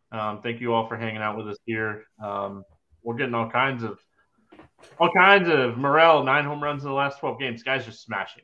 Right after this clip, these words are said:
just absolutely smashing. Um, just in-, insane. We were talking about him on the podcast yesterday. And Keith's a, Keith's a Cubs fan, so he's really excited about that kid. San Diego at Washington, nine and a half total in this game. Padres a one fifty favorite.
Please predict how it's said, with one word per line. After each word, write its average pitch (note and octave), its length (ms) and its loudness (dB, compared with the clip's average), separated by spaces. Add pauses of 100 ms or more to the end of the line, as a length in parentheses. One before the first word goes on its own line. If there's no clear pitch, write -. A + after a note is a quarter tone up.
just C#3 240 -18
absolutely C#3+ 460 0
smashing. - 400 -10 (360)
Um, G2+ 540 -8 (320)
just A2 240 -18
in-, G#2+ 220 -10
insane. G#2+ 300 -6
We G#2 40 -6
were G2+ 60 -2
talking G#2+ 260 2
about G#2 120 -2
him G#2+ 40 -2
on G2+ 80 -2
the F#2 80 -8
podcast G2+ 380 0
yesterday. G2+ 480 -2 (160)
And G#2+ 120 -14
Keith's F3 260 0
a, A#2 180 4 (420)
Keith's F3 220 0
a C3 260 6
Cubs A#2+ 240 2
fan, G#2 260 -4
so G#2 140 -6
he's A#2 220 -2
really A2 180 0
excited G#2 320 -4
about G2+ 240 -4
that G2+ 180 -8
kid. G#2 220 -8 (1200)
San G#3 200 4
Diego G3+ 560 8
at F3 520 6
Washington, E3 600 2
nine D3+ 160 2
and D#3 80 0
a - 20 2
half D3 160 2
total D#3 220 0
in C#3+ 80 -6
this C#3 160 -10
game. C#3 400 -4
Padres C3 440 0
a A#2 60 0
one C3 280 -4
fifty C3+ 340 -8
favorite. B2 540 -4